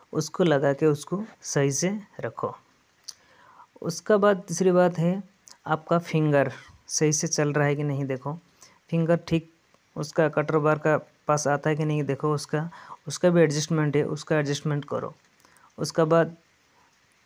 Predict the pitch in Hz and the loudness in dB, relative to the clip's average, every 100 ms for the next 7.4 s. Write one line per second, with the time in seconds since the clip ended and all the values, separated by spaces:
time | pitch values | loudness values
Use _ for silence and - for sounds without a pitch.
0 | _ _ 160 151 143 151 151 151 143 160 | _ _ -6 -6 -2 0 4 2 4 0
1 | 147 127 135 120 - - - - - - | 0 0 0 0 -6 -16 -20 -20 -20 -20
2 | - - - - 143 143 156 156 - - | -20 -20 -20 -18 -6 0 2 0 -4 -20
3 | - - - - - - 131 139 135 139 | -20 -20 -20 -20 -14 -8 -6 -2 -2 0
4 | 143 175 170 147 143 139 165 202 _ _ | 4 4 4 0 2 0 0 -4 _ _
5 | _ - _ - 139 143 139 143 147 147 | _ -20 _ -8 -2 -2 2 2 2 4
6 | 147 - - 151 147 147 - _ _ - | 2 0 0 2 2 0 -8 _ _ -18
7 | 151 139 123 127 | -10 -8 -8 -10